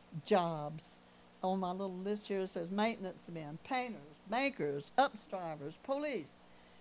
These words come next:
brink messengers, electricians,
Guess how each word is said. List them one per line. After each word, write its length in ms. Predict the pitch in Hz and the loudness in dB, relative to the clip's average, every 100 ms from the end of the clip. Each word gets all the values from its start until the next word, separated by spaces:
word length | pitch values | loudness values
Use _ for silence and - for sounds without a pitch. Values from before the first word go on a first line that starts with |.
| - 185 | -8 0
brink 360 | 208 294 202 | 8 8 10
messengers, 840 | 208 180 - 165 160 151 151 - - - - - - - | 10 8 6 2 4 4 2 -2 -12 -18 -18 -20 -6 6
electricians, 1120 | 247 - - 320 320 - 185 147 143 - | 8 8 4 0 0 2 2 2 -2 -6